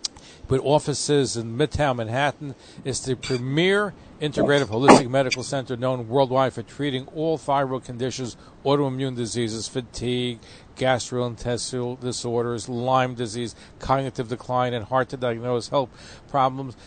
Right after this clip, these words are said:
Doctor Raphael Kelman is founder of the Microbiome Medicine, best-selling author. He has treated tens of thousands of patients using his holistic approach,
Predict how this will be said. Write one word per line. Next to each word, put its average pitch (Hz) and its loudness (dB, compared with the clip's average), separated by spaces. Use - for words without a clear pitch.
Doctor 117 2
Raphael 113 0
Kelman 123 -2
is 104 -6
founder 139 0
of 110 -2
the 110 -8
Microbiome 131 0
Medicine, 143 0
best-selling 123 -2
author. 151 0
He 131 -2
has 117 -2
treated 135 0
tens 208 -2
of 160 -4
thousands 151 0
of 135 -6
patients 123 -4
using 123 -2
his 113 -4
holistic 107 -4
approach, 107 -2